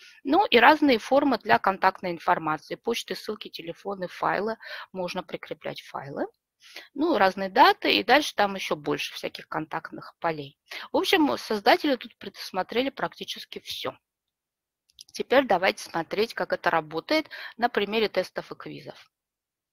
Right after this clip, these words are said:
Вот, допустим, я выбрала вопрос с одним правильным ответом.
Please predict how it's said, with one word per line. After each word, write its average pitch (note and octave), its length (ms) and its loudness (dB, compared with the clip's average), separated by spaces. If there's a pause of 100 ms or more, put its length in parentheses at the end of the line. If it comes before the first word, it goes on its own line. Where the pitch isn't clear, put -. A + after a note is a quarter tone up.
(1200)
Вот, F#4 240 4
допустим, C4+ 440 6
я A3 140 6
выбрала D4 520 4
вопрос A#3+ 440 2 (120)
с - 120 -8
одним A#3+ 440 2
правильным A3 580 4
ответом. D#3 800 -8